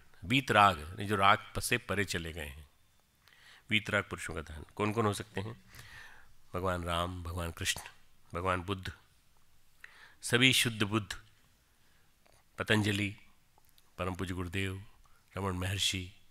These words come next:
श्री अरविंद, स्वामी विवेकानंद, ये सब वो हैं जो ठहरे हुए हैं, ठहरे हुए हैं,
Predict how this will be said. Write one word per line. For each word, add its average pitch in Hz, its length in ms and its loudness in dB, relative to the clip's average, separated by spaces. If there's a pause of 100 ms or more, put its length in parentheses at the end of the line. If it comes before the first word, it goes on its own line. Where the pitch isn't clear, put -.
श्री - 180 -6
अरविंद, 95 460 -4 (440)
स्वामी 90 160 -4
विवेकानंद, 95 580 0 (680)
ये 135 140 2
सब 147 200 4
वो 123 140 -2
हैं 143 140 0
जो 170 60 -4
ठहरे 107 340 -4
हुए 87 240 -4
हैं, 73 140 -12 (360)
ठहरे 101 220 -10
हुए 82 180 -14
हैं, - 160 -20